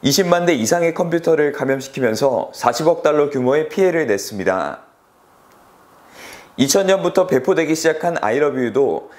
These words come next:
악성 코드의 역사를 작성했습니다.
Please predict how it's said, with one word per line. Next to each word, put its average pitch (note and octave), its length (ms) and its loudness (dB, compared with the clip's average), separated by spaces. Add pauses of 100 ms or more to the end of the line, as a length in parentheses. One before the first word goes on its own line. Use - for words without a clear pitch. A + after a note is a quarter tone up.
(140)
악성 D#3+ 340 0
코드의 E3 280 0
역사를 D3 460 0
작성했습니다. F#2+ 1080 -4